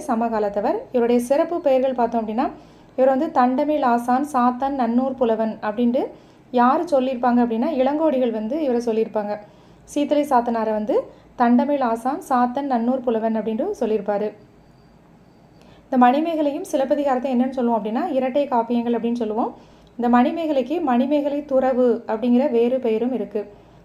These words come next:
இது எத்தனை காதைகளை கொண்டது அப்படின்னா முப்பது காதைகளை கொண்டது.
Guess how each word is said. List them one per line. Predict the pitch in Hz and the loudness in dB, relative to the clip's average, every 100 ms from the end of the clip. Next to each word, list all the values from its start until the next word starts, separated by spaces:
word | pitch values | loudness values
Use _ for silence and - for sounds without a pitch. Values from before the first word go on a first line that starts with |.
| - | -2
இது | 233 | 2
எத்தனை | 240 240 339 | 4 2 -2
காதைகளை | 320 262 262 285 294 | 2 2 4 2 2
கொண்டது | 277 247 240 262 | 2 0 2 0
அப்படின்னா | 240 233 349 | 0 -2 -2
முப்பது | 277 240 294 | -2 0 0
காதைகளை | 294 233 233 247 247 | 2 2 4 2 0
கொண்டது. | 240 226 233 | 0 -4 -4